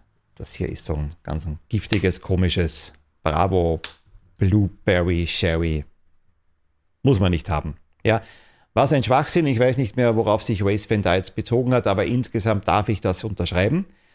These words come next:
Viele dieser Gesetzestexte sind schwachsinnig und sind, wie auch hier Black Agent schreibt, Geldmacherei. Leider, das ist eben das, wo ich vorher gesagt habe, man kann sich heute darüber aufregen, bringt aber letztlich nicht sehr viel.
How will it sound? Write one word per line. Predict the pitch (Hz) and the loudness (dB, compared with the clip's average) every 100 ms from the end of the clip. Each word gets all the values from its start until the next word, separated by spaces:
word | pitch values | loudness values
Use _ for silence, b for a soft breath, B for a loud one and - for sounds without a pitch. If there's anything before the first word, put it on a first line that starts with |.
| b b b b _ | b b b b _
Viele | - 151 151 | 2 4 4
dieser | 123 117 | 4 2
Gesetzestexte | 117 101 104 107 - 107 92 - 87 85 | 2 0 0 -2 -4 -2 -2 -2 -2 -2
sind | - - 113 117 - - _ | -4 -2 0 0 -4 -12 _
schwachsinnig | 98 98 110 - 110 104 - | -4 -2 -2 0 0 0 -4
und | 107 101 | -6 -4
sind, | - 117 113 95 | -2 -2 -2 -2
wie | 104 | -2
auch | 98 - | -2 -2
hier | 107 101 | -2 -2
Black | 98 95 | -2 -2
Agent | 92 - 95 | -2 -2 -2
schreibt, | 92 90 - - | 0 -2 -4 -4
Geldmacherei. | 104 117 117 90 90 - 73 85 104 120 - B B B B | -2 0 -2 -4 -4 -4 -4 0 2 0 -2 B B B B
Leider, | 87 101 113 131 127 123 - - - | -2 2 2 2 2 0 -6 -12 -4
das | 98 - | -4 -2
ist | 113 | -2
eben | 117 | 0
das, | 107 - | -2 0
wo | 107 | -2
ich | 95 | 0
vorher | 101 104 | 0 0
gesagt | 98 98 - | 0 -2 -2
habe, | 92 | -4
man | 90 - | -4 -2
kann | 113 135 | -2 0
sich | 135 | 0
heute | 117 110 | 0 0
darüber | 107 98 71 | 0 0 0
aufregen, | 135 135 135 135 b b b b - | 0 0 -2 -4 b b b b 2
bringt | 117 190 - 104 | 2 2 0 0
aber | 104 | 2
letztlich | 104 101 104 - 117 98 | 2 0 -2 -2 -2 0
nicht | 113 - | -2 -2
sehr | - 120 | 0 0
viel. | - 131 233 | 2 0 -2